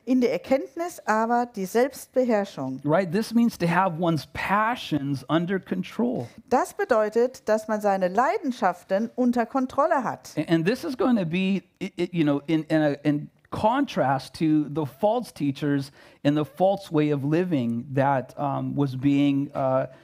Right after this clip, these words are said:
Speaker 2: promoted by them.
Speaker 1: Und das steht hier im totalen Kontrast zu den falschen Lehrern und diesem fa-, dieser falschen Art und Weise des Lebens, das, was ihnen, ähm, gezeigt wurde.
Speaker 2: Right? Self-control, the Bible tells us, Galatians five,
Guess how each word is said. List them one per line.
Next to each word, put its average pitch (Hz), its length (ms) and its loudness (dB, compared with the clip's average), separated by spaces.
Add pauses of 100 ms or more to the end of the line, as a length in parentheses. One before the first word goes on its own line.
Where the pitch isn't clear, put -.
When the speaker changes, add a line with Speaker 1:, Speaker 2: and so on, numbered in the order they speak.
(140)
Speaker 2:
promoted 160 560 2
by 110 200 -2
them. 113 280 -8 (220)
Speaker 1:
Und 220 120 -2
das 277 160 2
steht 277 220 -4
hier 254 100 -2
im 226 80 -2
totalen 269 440 -2
Kontrast 233 520 -2
zu 247 80 -6
den 240 160 0
falschen 320 460 -2
Lehrern 160 340 0
und 175 160 -8
diesem 214 240 -4
fa-, 208 180 -2
dieser 208 280 -2
falschen 254 400 -2
Art 233 240 0
und 214 100 -6
Weise 214 300 0
des 226 200 -2
Lebens, 254 520 -2 (240)
das, 214 200 2
was 202 240 -2
ihnen, 247 480 2
ähm, 233 380 2 (400)
gezeigt 311 500 0
wurde. 139 320 -2 (160)
Speaker 2:
Right? 160 320 0
Self-control, 208 840 0
the 165 80 0
Bible 180 340 0
tells 196 240 0
us, 160 160 -6
Galatians 175 440 0
five, 190 300 0